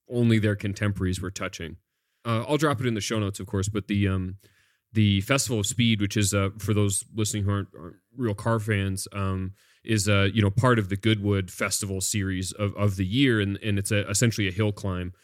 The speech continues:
And now it's several days. It's been growing, I think, or at least from its YouTube presence, it's been growing. And basically people run,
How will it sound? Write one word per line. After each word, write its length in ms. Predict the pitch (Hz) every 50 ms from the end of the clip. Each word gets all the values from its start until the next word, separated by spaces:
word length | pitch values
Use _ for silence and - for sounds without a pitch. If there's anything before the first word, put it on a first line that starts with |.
| _ _ _ _ -
And 240 | 101 101 101 101
now 200 | 113 127 151 175
it's 120 | 143 - -
several 380 | - - 123 120 104 107 98
days. 680 | 95 - 120 113 107 98 90 87 95 101 107 - - - _ -
It's 160 | 104 98 104
been 140 | 113 107 98
growing, 580 | - 110 110 113 110 110 104 95 92 92 92
I 140 | 76 87 95
think, 320 | 95 - 104 98 98 98
or 100 | - 110
at 60 | 107 120
least 160 | 131 123 -
from 140 | - 110 98
its 140 | 92 -
YouTube 340 | 110 113 117 - 113 101 98
presence, 400 | - 98 95 92 - 92 87 -
it's 140 | 90 - -
been 140 | 95 92 90
growing. 380 | 90 90 90 90 90 92 92 - - - - - _ -
And 100 | 120 117
basically 380 | 117 147 139 - 123 107 120
people 340 | 107 113 120 107 - 110 101
run, 520 | 92 98 101 101 104 104 101 104 98 92